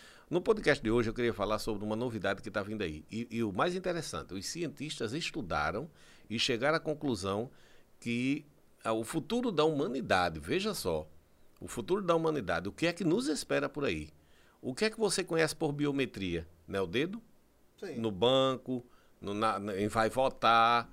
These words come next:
Speaker 2: Sim.
Speaker 1: né, quando você vai votar. Mas os cientistas
Speaker 2: Aí tem a, o
Speaker 1: Ca-,
Speaker 2: reconhecimento
Speaker 1: não, calma.
Speaker 2: facial também,
Speaker 1: É, o
Speaker 2: né?
Speaker 1: reconhecimento facial. Os cientistas agora desenvolveram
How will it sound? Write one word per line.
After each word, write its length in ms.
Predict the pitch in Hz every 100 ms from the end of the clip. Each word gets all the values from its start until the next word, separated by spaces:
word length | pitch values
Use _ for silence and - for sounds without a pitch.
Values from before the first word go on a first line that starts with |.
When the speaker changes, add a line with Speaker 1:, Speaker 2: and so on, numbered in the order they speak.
| -
Speaker 2:
Sim. 240 | - 127
Speaker 1:
né, 120 | 131 123
quando 160 | 117
você 100 | 104
vai 120 | 101 101
votar. 400 | 107 - 117 - - -
Mas 220 | 101 113
os 120 | 127 -
cientistas 640 | 170 - 127 120 127 120
Speaker 2:
Aí 180 | 135 143
tem 220 | 160 185 208
a, 320 | 170 143 -
o 60 | 120
Speaker 1:
Ca-, 100 | 123
Speaker 2:
reconhecimento 400 | 135 123 147 147
Speaker 1:
não, 60 |
calma. 220 | 131 143
Speaker 2:
facial 220 | 135 139 151
também, 240 | 131 135
Speaker 1:
É, 260 | 151 92 87
o 40 |
Speaker 2:
né? 60 | 110
Speaker 1:
reconhecimento 480 | 110 110 - 90
facial. 440 | - 107 - 117 - - - -
Os 140 | 147
cientistas 560 | 180 226 - 135 - 120
agora 240 | 107 110
desenvolveram 880 | 117 113 156 135 98 87 127 170 107